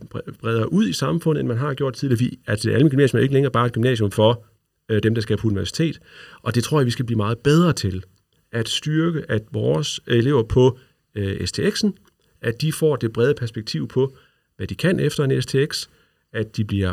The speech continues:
vejledt meget bedre i den retning. Jeg synes, der er så meget, man kunne gøre på vejledning, som man ikke gør i dag. Øh, også samarbejde med virksomheder. Der, det er lidt, jeg hører om det, og der foregår faktisk også sådan noget samarbejde. Det er desværre nogle gange, så oplever lærere, som prøver at få sådan et samarbejde op at stå, og skoler,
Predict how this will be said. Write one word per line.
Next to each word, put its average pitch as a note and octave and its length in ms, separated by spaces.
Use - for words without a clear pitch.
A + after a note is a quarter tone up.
vejledt C#3+ 440
meget C3+ 220
bedre C#3 160
i - 20
den C3 120
retning. A#2+ 240
Jeg A2+ 60
synes, C3 140
der B2+ 100
er B2 40
så C#3 140
meget, B2 180
man A#2 100
kunne D3 180
gøre B2+ 160
på A2+ 100
vejledning, A2 460
som A#2 160
man A2+ 120
ikke B2 120
gør B2+ 180
i A#2+ 60
dag. A#2 220
Øh, G#2 240
også B2 200
samarbejde C3 440
med A#2 60
virksomheder. A#2+ 500
Der, A#2+ 180
det - 160
er C3+ 60
lidt, D#3 180
jeg B2+ 100
hører C#3 300
om A2+ 280
det, B2 280
og G2 100
der F#2+ 60
foregår D#3+ 320
faktisk G#2+ 320
også A2 140
sådan A#2+ 100
noget G#2+ 100
samarbejde. A2 420
Det A2 80
er A2 240
desværre C#3 380
nogle D3+ 180
gange, C3+ 280
så B2+ 120
oplever C3 340
lærere, A#2 340
som A#2 160
prøver B2 160
at A#2 80
få A2+ 60
sådan B2+ 160
et A#2 80
samarbejde A#2+ 320
op B2+ 100
at A2+ 60
stå, B2+ 200
og G2 160
skoler, C3+ 360